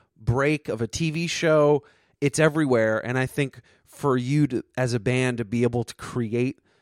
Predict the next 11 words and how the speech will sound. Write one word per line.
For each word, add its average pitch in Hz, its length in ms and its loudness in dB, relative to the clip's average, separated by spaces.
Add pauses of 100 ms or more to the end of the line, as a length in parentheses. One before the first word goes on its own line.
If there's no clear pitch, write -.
(120)
music, 139 580 -2
and 113 320 -6 (360)
hopefully 131 760 0
at - 140 -6
some 143 200 4
point 131 300 0
you 143 100 2
guys 131 360 0
will 120 80 -8
be, 107 320 -10 (420)
uh, 104 260 0